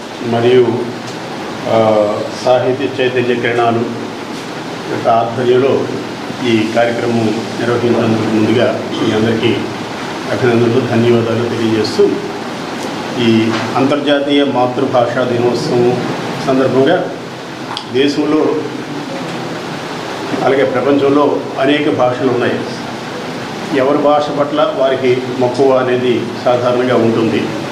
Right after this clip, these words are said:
ఆ భాషనే మన చిన్నప్పుడు ఏదైతే అమ్మ అనే పదంతో ప్రారంభిస్తామో అదే మాతృభాషగా మనకి, ఆ, రావడం జరుగుతుంది.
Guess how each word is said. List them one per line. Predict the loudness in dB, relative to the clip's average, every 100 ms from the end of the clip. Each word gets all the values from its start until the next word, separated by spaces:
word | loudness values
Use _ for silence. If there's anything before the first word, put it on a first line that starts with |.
| -8 -8 -6 -6 -8 -2 2
ఆ | 4 4 2 -2 -8 -12 -12 -10 -10 -8 -8 -8 0
భాషనే | 2 2 0 0
మన | 2 2 2 2 0 -2 -6 -6 2
చిన్నప్పుడు | 4 4 2 0 4 4
ఏదైతే | 4 4 2
అమ్మ | 2 2 4 4 2 -2
అనే | 0 0
పదంతో | 0 -2 0 0 0 0 -4 -6 -8 -8 -6 0
ప్రారంభిస్తామో | 0 2 -2 -2 0 0 0 -2 -4 -8 -10 -4
అదే | 0 2
మాతృభాషగా | 2 2 0 0 2 2 2 2 2 0 -6 -8 -2
మనకి, | 0 2 2 2 0 -2 -6 -8 -8 -8 -8 0
ఆ, | 2 4 4 0 -2 -4 0
రావడం | 2 4 2 2
జరుగుతుంది. | 2 2 2 0